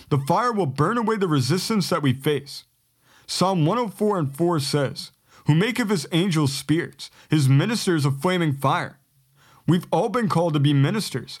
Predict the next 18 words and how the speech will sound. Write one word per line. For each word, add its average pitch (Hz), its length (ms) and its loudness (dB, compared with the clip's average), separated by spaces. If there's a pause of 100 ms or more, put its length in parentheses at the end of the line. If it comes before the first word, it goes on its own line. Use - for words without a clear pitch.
(160)
just 185 240 0
in 226 120 2
different 190 280 0
capacities 131 800 -2
and 160 100 0
for 160 120 0
different 190 320 0
types 160 240 0
of 139 60 6
ministries. 139 680 -2 (260)
But 165 80 2
no 180 80 2
matter 196 240 2
what 160 260 2
our 247 80 0
specific 190 540 -2
calling 160 380 2
is, - 340 -6